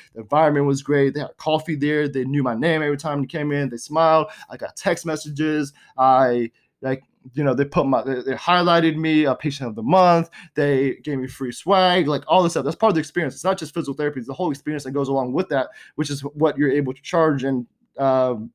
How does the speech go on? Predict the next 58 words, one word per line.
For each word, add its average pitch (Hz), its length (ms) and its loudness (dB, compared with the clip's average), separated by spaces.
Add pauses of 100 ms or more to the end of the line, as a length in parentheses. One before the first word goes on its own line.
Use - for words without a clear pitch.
also 165 480 2
on, 127 220 -4
uh, 139 160 -14
uh, 135 80 -10 (240)
like, 127 140 -20
aftermath, 139 600 0 (320)
being 175 200 2
able 160 200 2
to 139 60 -2
have 151 140 -2
people 135 180 -4
refer 139 220 -2
back 143 220 0
to 127 80 -10
you. 107 60 -10
'Cause 131 140 -6
even 196 160 0
though 175 60 0
they, 151 100 -2
they're 143 160 -10
selling 165 180 -4
you 143 60 -2
physical 135 260 -4
therapy, 156 300 -2
like, 127 180 -4 (180)
they're - 100 -6
selling 196 180 0
you 180 60 0
all 160 120 4
this 147 80 -2
other 165 160 0
stuff. - 300 -6 (240)
Like, 139 120 -6
that, 175 160 0
that 175 120 2
makes 180 160 -2
them 185 160 2
feel 160 180 2
good, 156 240 0
even 160 200 2
though 160 80 2
at - 80 -4
the 147 60 -6
end 151 120 -2
of 127 80 -2
the 151 80 0
day, 165 140 4
like, 131 280 -2 (120)
you 135 80 -6
know, 127 60 -4 (100)
all 202 100 4
that 190 80 6
other 156 220 2
stuff 165 180 -2 (340)
didn't, 175 400 2
wasn't 151 280 -4
really 135 240 -2
needed 139 680 0